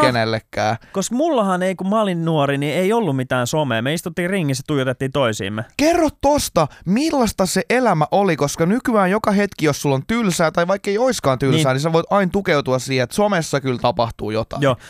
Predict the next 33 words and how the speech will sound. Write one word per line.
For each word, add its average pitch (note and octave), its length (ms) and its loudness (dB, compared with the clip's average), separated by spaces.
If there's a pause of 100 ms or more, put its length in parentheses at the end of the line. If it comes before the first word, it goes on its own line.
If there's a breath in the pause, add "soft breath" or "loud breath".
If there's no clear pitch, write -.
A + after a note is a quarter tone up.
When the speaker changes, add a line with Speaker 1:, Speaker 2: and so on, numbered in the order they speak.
Speaker 2:
siis C3+ 140 -10
se F3 60 -4
oli E3+ 80 0
aivan F3 320 0
absurdia, C3 520 0
kun A2+ 120 -4
oli A2 140 -2
vaikka A2 200 -2
jotkut A2 220 -12
illaistujaiset. G2+ 800 -6
Speaker 1:
Niin. A#3+ 280 2
Speaker 2:
Ja C3+ 120 2
ei D3 360 -2
kellään C#3+ 280 0
ollut C#3 180 2
älypuhelimia. A2 600 -4 (340 soft breath)
Oli C3+ 100 4
Speaker 1:
Oli D3 80 6
Speaker 2:
just D3 140 6
Speaker 1:
vaan D#3 120 4
Speaker 2:
just C#3+ 60 4
joku C#3 60 4
Speaker 1:
älyämpäri. C#3+ 300 2
Speaker 2:
YouTube B2+ 420 0
jossain A2 400 -2
pyöri A2 300 0
niinku A2+ 180 -4
musiikit. A#2+ 540 -4 (360 loud breath)
Speaker 1:
Niin. F3 160 4
Speaker 2:
Niin D#3 120 4
siis D#3 220 -2
tota, D#3+ 300 2
me E3 180 -2